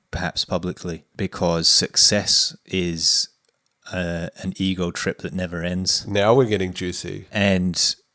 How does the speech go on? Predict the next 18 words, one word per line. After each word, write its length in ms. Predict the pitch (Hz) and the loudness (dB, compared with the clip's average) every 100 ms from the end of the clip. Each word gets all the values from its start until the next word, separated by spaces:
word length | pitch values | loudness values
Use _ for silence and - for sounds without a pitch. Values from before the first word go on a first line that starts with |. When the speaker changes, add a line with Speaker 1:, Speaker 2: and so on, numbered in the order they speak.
| _ | _
Speaker 1:
what 260 | 113 101 98 | -2 2 2
happens 520 | 101 98 - 104 101 | 2 2 4 4 4
when 160 | 98 | 4
you 120 | 90 87 | 2 0
keep 300 | - 110 - | -2 -4 0
succeeding, 600 | - - - 101 98 95 | -2 0 2 4 2 2
and, 120 | 104 | 2
and 200 | 107 113 | 4 4
this 160 | 127 135 | 6 6
is, 300 | 113 - - | 6 2 0
you 100 | 113 | 2
know, 140 | 104 | 4
I'm 220 | 104 107 101 | 6 6 6
wrestling 320 | 104 - 101 | 4 2 2
with 100 | 92 | 2
this 200 | 98 - | 2 0
in 100 | 90 | 2
business. 540 | 104 120 131 104 - | 2 2 2 2 0